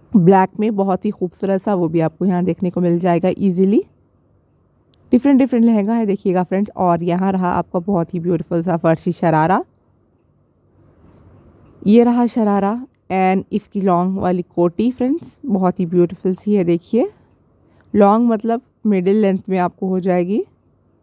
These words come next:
और जो है इसका दुपट्टा भी देख लीजिएगा कितना ही हैवी वर्क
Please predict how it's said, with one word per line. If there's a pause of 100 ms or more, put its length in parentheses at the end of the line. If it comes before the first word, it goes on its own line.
(600)
और
जो
है
इसका
दुपट्टा
भी
देख
लीजिएगा
कितना
ही
हैवी
वर्क